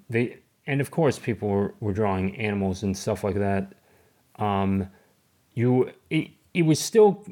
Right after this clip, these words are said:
like the Middle Ages. You weren't getting wealthy off of it. You were either gonna be a blacksmith, work on the railroad, or you were gonna be, um, some congressperson, or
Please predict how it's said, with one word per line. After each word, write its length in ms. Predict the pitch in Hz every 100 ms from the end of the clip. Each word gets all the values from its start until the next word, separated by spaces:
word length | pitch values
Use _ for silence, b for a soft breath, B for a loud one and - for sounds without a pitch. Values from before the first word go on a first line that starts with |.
| -
like 360 | 127 135 139 -
the 100 | 123
Middle 280 | 120 120
Ages. 380 | 117 110 135 113
You 80 | 117
weren't 480 | 113 127 123 - -
getting 380 | 127 117 107 98
wealthy 380 | 104 110 131
off 260 | 127 123 117
of 140 | 117
it. 220 | 131 127 -
You 140 | 113
were 340 | 110 110 110 - _ -
either 400 | 131 123 117 107 123
gonna 200 | 123 113
be 380 | 107 104 98 - _ _
a 80 | -
blacksmith, 1000 | 92 113 113 107 - 123 117 110 - - _
work 260 | 104 113 -
on 120 | 113
the 80 | 107
railroad, 720 | 98 110 107 110 110 110 101 b b b b _
or 580 | 117 110 104 104 101 104 -
you 160 | 110
were 120 | 107 107
gonna 200 | 107 104
be, 420 | 101 101 95 - b b b -
um, 320 | 101 95 95
some 260 | 92 120 98
congressperson, 1040 | - 110 110 107 - - 110 - 110 104
or 300 | 92 90